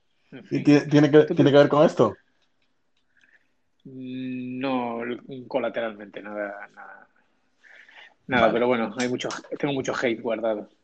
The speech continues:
Speaker 1: Así que a ver, a ver qué me
Speaker 2: Dios.
Speaker 1: cuentas, porque te, lo vas a pagar tú.
Speaker 2: <laughs> Dios.
Speaker 1: Estoy muy interesado porque,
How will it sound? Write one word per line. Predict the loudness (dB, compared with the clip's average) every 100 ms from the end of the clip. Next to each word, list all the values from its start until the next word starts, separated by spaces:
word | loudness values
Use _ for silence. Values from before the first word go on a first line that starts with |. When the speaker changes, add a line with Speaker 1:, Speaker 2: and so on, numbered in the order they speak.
| _ _
Speaker 1:
Así | -16 -12
que | -8
a |
ver, | -8 -10 _ _ _
a | -6
ver | -4
qué | -2
me | -4
Speaker 2:
Dios. | -4
Speaker 1:
cuentas, | -4 -6
porque | -8 -10
te, | -12 -14 -14 -14 -12 -6
lo |
vas | -6 -6
a | -8
pagar | -8 -8
tú. | -10 -20 -16 -16 -16 -20 _ _ -20 -20 -20 _ -2
Speaker 2:
<laughs> | 2 6 8 8 8 6 4 0 -12 -10 -12 -10
Dios. | -4 -2 0 0 -2 -4 -4 -8 -10 0 0 0 -6 -20 -20 -8 -6 -6 -8 -16 -8
Speaker 1:
Estoy | -2
muy | 0
interesado | 0 2 0 4 4 4
porque, | 0 -4 -6 -8